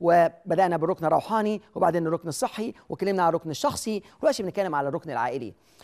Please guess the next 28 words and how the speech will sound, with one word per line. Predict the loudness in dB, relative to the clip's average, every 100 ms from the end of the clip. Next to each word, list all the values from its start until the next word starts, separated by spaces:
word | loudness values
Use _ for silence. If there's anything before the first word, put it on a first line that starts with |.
| 0
الركن | 2 2 2
العائلي | 2 2 2 -2 -2
من | -2 -4
أهم | -4 -2 0 -2
الأركان. | 0 0 0 -2 -2 -4
تخيل | -4 2 2 2
أنت | 0 0 -2 -2 0
لو | 0
ما | 0
أنتش | -6 -8
طايق | -4 0 0 0
بيتك، | -4 -2 -2 -6 -12 -20 _ _ _ _ _ _ _
مش | -4 -2
ممكن | -4
تبقى | -2 -2
ناجح. | -2 -6 -8 -14 _ _ -8
عارفين | -4 0 0
حاجة | 0 0
عجيبة | 0 0
جدًا؟ | -2 0 0 0 -4 -20 _ -20 -20 _ _ _ 0
بنك | 4 4 2
من | 0
البنوك | 2 0 -2
الكبيرة | -4 4 4
في | 4
مونتريال | 0 4
يعتبر | 4 4 2
من | 0